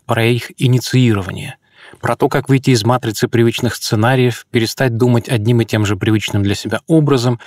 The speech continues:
как встряхнуться и увидеть жизнь в новом свете. И, конечно, про то, насколько мы все разные,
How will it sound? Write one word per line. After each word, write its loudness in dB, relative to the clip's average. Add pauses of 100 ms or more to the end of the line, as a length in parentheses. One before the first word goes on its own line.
(320)
как -2
встряхнуться 0
и 2
увидеть 2
жизнь 2
в -2
новом 0
свете. -6 (580)
И, 0 (140)
конечно, -2
про -4
то, 2 (360)
насколько 0
мы 2
все -2
разные, -4